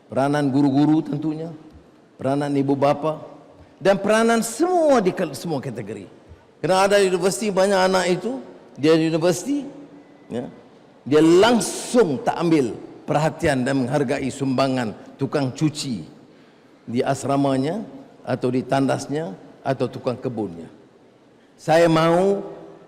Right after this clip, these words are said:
Malaysia ini punya sikap kemanusiaan yang tinggi. Di Korea kita bincang soal A I, digital transformation.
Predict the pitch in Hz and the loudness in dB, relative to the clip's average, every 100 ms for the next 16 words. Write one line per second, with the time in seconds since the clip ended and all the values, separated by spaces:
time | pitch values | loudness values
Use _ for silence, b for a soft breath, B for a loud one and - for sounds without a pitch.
0 | - - _ 120 151 180 170 - 165 160 | -20 -20 _ -2 2 4 2 2 2 4
1 | 156 156 165 175 175 - - - - _ | 2 2 0 -2 -8 -16 -20 -20 -20 _
2 | _ - - - _ _ - 151 160 156 | _ -20 -20 -20 _ _ -2 2 2 0
3 | 165 - 175 - 165 - - - - _ | -4 -6 -8 -6 -8 -8 -12 -20 -20 _
4 | - 151 143 156 139 - 139 143 135 127 | -4 -2 -2 -4 -4 -6 -4 -2 -2 -4
5 | 110 - 139 127 104 - - - - - | -6 -4 -2 -2 -6 -10 -20 -20 -20 -20
6 | - _ _ _ - - _ _ _ _ | -20 _ _ _ -20 -20 _ _ _ _
7 | _ 127 147 190 190 190 202 233 247 208 | _ -2 2 2 4 4 6 6 4 2
8 | 190 190 190 185 196 175 175 170 185 170 | 0 0 0 0 2 2 2 2 0 0
9 | 156 98 76 - - - - _ _ _ | -4 -6 -10 -18 -20 -20 -20 _ _ _
10 | _ _ _ 143 175 165 180 185 180 170 | _ _ _ 0 0 2 2 2 2 0
11 | 151 170 156 160 - 135 | 0 -2 0 -2 -4 -8